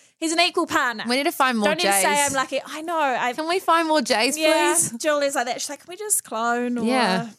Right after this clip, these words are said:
Speaker 1: I do get a lot of friends who are like, "Hey, where'd you find him?" It's good old Mount boy. All the boys I've met from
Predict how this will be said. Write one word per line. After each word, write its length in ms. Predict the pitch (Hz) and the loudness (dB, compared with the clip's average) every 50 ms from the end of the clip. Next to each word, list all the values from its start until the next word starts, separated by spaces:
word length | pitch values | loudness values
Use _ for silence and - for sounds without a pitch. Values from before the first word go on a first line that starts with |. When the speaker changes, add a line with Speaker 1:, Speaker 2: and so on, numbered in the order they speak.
| _ _ _ | _ _ _
Speaker 1:
I 100 | - 254 | -10 -6
do 160 | 240 269 254 | -4 -4 -4
get 180 | 226 247 233 220 | -2 -4 -6 -6
a 40 | |
lot 60 | 208 202 | -6 -8
of 60 | 202 | -8
friends 160 | 226 220 220 | -8 -8 -8
who 60 | 220 226 | -8 -10
are 40 | |
like, 80 | 214 - | -12 -12
"Hey, 180 | 214 - _ 294 | -16 -20 _ -12
where'd 200 | 339 381 403 403 | -10 -10 -10 -10
you 60 | 294 226 | -12 -14
find 340 | - - 208 226 247 254 | -12 -12 -10 -8 -8 -6
him?" 260 | 233 170 160 190 196 _ _ | -8 -8 -10 -14 -18 _ _
It's 140 | - - - _ | -18 -18 -16 _
good 100 | - 339 | -2 2
old 160 | 359 339 311 269 | 2 2 2 2
Mount 260 | 247 233 254 247 240 | 2 2 2 0 -2
boy. 300 | 233 233 208 196 196 196 208 254 240 | -4 -4 -4 -4 -6 -6 -8 -10 -8
All 100 | 311 339 | -6 -6
the 80 | 330 | -6
boys 300 | 277 277 277 269 269 262 | -4 0 2 2 2 2
I've 60 | 262 247 | 0 -2
met 200 | 247 247 240 233 | -4 -4 -6 -6
from 80 | - | -6